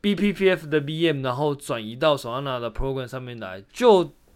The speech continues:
就角度来说，它其实也是把别人就开发好的技术应用在他自己想要解决的问题上面，所以我觉得这两个其实都算是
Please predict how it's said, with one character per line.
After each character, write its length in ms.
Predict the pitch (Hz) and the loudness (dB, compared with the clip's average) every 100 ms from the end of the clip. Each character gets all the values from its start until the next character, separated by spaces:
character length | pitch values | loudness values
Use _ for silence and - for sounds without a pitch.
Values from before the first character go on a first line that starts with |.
| _ - | _ -6
就 160 | 254 | -2
角 180 | 220 151 | 2 0
度 160 | 147 185 | 0 4
来 120 | 151 | 4
说， 100 | 165 | 4
它 160 | 180 180 | 2 2
其 140 | 160 | 0
实 120 | 151 | -6
也 120 | 151 | -6
是 100 | 127 | -6
把 220 | 160 131 110 | -4 -4 -4
别 180 | 135 | -6
人 240 | 135 135 139 - - _ _ - | -6 -6 -10 -14 -20 _ _ -4
就 180 | 190 | -2
开 220 | 185 185 180 | 2 4 6
发 160 | 185 | 6
好 140 | 156 120 | 6 0
的 60 | |
技 120 | 131 165 | -2 -6
术 200 | 165 170 | -4 -2
应 180 | 170 | 0
用 160 | 165 156 | 0 2
在 260 | 160 143 131 | 4 4 2
他 220 | - - 170 | -2 2 2
自 140 | 175 | 0
己 100 | 143 | -6
想 160 | 127 123 | -4 -4
要 80 | |
解 100 | 113 | -6
决 120 | 104 104 | -8 -8
的 80 | |
问 120 | 117 127 | -8 -10
题 120 | 101 | -12
上 120 | 107 | -12
面， 160 | 110 107 | -12 -4
所 160 | 180 | 4
以 100 | 202 | 4
我 140 | 156 135 | 4 2
觉 80 | |
得 60 | 156 | -2
这 140 | 170 | -2
两 180 | 175 117 | -2 -2
个 140 | 107 110 | -4 -6
其 120 | 113 | -8
实 220 | 113 120 | -10 -6
都 320 | 135 143 147 | 0 2 0
算 260 | 143 156 127 | -2 -4 -4
是 280 | 131 131 | -6 -8